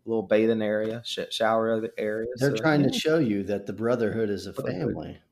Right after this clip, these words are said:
Speaker 1: Yeah, the Brotherhood is, is definitely
Speaker 2: Yeah.
Speaker 1: a, a family, no matter, uh,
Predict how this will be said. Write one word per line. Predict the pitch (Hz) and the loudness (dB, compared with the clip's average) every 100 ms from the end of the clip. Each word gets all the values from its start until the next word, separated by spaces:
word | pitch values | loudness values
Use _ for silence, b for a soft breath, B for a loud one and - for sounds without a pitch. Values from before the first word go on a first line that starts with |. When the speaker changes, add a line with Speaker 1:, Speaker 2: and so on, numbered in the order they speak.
| _ - | _ -8
Speaker 1:
Yeah, | 113 151 | 2 4
the | 117 104 | 4 2
Brotherhood | - 139 135 127 117 | 6 6 6 2 2
is, | 98 - | 0 -2
is | - 101 92 | -2 -2 0
definitely | - 120 131 104 101 92 | 4 6 6 0 0 2
Speaker 2:
Yeah. | 95 | 2
Speaker 1:
a, | 92 90 - b b b | 2 -2 -6 b b b
a | 95 | -4
family, | - - 110 123 120 107 101 98 _ _ _ _ 95 | -2 4 4 4 2 0 -2 -4 _ _ _ _ -2
no | 104 107 | 2 4
matter, | 110 110 107 101 | 4 4 4 4
uh, | 98 95 | 4 2